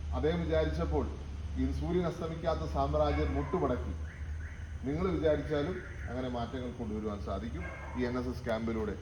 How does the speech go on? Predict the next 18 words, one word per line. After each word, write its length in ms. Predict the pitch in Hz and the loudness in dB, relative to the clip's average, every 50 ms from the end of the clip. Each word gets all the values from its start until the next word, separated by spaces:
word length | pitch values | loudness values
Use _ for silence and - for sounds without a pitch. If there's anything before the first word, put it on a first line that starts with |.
| - - | -8 -6
നിങ്ങൾക്ക് 260 | 101 104 101 90 107 | -6 -4 -4 -2 -2
എല്ലാവിധ 520 | 107 107 113 120 120 123 117 113 107 104 104 107 - - - - - | -2 0 2 4 4 4 4 4 2 0 0 -2 -2 -4 -6 -4 -2
മംഗളങ്ങളും 460 | 104 104 104 110 117 123 123 123 123 120 | -2 0 0 2 2 2 2 0 0 -2
കിട്ടട്ടെ. 460 | 117 117 131 123 - 156 156 - 120 117 | -2 -2 -2 -2 0 -2 -2 -2 -2 -2
നാളത്തെ 380 | 113 110 113 117 107 - 117 | 0 0 0 0 0 -2 -2
നേതാക്കളായി, 640 | 110 110 110 113 110 110 110 - 135 120 107 101 90 - - - - 107 | -2 -2 0 2 4 4 4 4 2 0 0 0 -2 -4 -6 -6 -4 -2
ഈ 40 | 117 | 0
രാജ്യത്തിൻ്റെ 560 | 117 120 127 139 143 175 170 170 165 147 139 | 2 4 4 4 2 2 0 0 -2 -2 -2
നേതാക്കളായി, 720 | 127 120 113 110 107 101 - 98 87 - - - - - 123 | -2 -2 -2 -2 -4 -4 -6 -6 -6 -8 -10 -12 -8 -6 -4
ഈ 40 | |
സംസ്ഥാനത്തിൻ്റെ 640 | 117 127 120 123 - - 160 151 151 151 160 156 143 | -4 -4 -4 -4 -2 -2 -2 0 0 -2 -2 -2 -2
നേതാക്കളായി, 480 | 131 120 120 110 - 113 98 95 95 90 - - - - - | 0 0 0 -2 -2 -4 -4 -6 -6 -8 -8 -8 -8 -6 -2
ഈ, 420 | 120 127 135 139 139 139 135 - - - - - - | 0 2 4 6 6 4 4 2 -2 -8 -8 -8 -6
ഏഹ്, 160 | 123 120 117 | -4 -4 -2
നാടിൻ്റെ 400 | 120 127 147 165 180 185 180 165 | -2 0 0 0 0 0 0 0
നേതാക്കളായി 380 | 151 139 131 123 - 120 135 131 | 0 0 0 -2 -2 -4 -4 -4
നിങ്ങൾ 260 | 127 120 113 113 110 107 110 | -4 -6 -6 -6 -6 -6 -6
മാറട്ടെ 380 | 107 110 113 113 - - 117 | -6 -6 -6 -6 -6 -4 -4